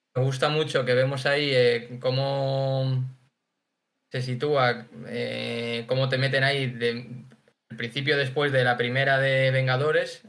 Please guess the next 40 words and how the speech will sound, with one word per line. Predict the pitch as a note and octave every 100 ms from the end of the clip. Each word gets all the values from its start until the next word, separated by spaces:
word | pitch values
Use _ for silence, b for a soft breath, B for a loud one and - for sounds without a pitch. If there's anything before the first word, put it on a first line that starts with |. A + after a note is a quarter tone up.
| -
¿no? | B2 F3 G#3+
Eh, | B2+ A#2+ A2+
que | A#2
hay | A#2
todo | A#2+ A#2
el |
lío | A#2+ A#2+
ahí | A#2+ A#2+ A#2+
en | A#2+
Nueva | A#2
York | A#2+ C3 B2+
y | B2+
demás, | C3+ C3 B2
y |
luego | A#2 A#2+ B2
ya | B2+ B2
avanza | B2+ B2+ A#2+
hasta, | A2+ A2+ A2+ A2+ A2 A2 b b _ _ _ _ _ -
hasta | - A2+
después | A2+ - C3+ C3+
de |
Civil | C3 C#3 C3
War. | B2+ D3 F3 - _ _ _ _ _ _ -
Y, | B2 A#2+ A#2+ A#2+ A#2 A#2 A#2 A#2+
y | B2
entonces | B2 B2+
toda | C3
esa | C#3+
conexión, | C#3 C#3 - C#3+ C3+
además, | C3+ C#3 C3
con | C3+
el | C3+
universo, | C3+ C3 C3 B2+ B2+ B2+ C3 B B _ _ _ _
eh, | - B2+ B2+ B2+ B2+ B2+ B2+ B2+
anterior, | B2+ B2+ B2+ C#3 C#3+
pues | B2+
me | C3
ha |
gustado | B2+ B2 A2+
bastante. | A2+ A#2 A2+ -